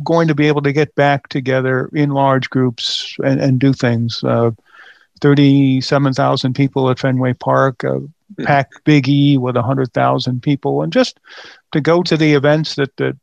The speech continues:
Speaker 1: that you and I go to all the time, the business events, the, uh, the social events in this area. When are we gonna be able to get back together again?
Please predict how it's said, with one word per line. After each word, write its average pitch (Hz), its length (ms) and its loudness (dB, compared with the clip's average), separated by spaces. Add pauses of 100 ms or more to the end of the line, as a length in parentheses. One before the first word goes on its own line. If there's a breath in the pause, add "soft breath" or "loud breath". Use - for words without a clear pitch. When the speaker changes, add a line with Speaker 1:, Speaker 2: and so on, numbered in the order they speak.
Speaker 1:
that 143 180 -4
you 143 160 0
and 139 80 0
I 143 140 2
go 139 220 0
to 135 260 0
all 135 160 0
the 131 80 -2
time, 135 260 0
the 123 60 -2
business 131 440 0
events, 123 480 -2
the, 123 320 -2
uh, 120 240 4 (880 loud breath)
the 135 80 0
social 143 460 0
events 131 320 -2
in 127 100 0
this 123 180 -2
area. 131 640 -2
When 214 260 2
are 262 40 4
we 226 100 2
gonna 208 220 0
be 185 80 2
able 165 160 2
to 147 80 2
get 143 180 0
back 131 240 0
together 117 400 -2
again? 117 240 -8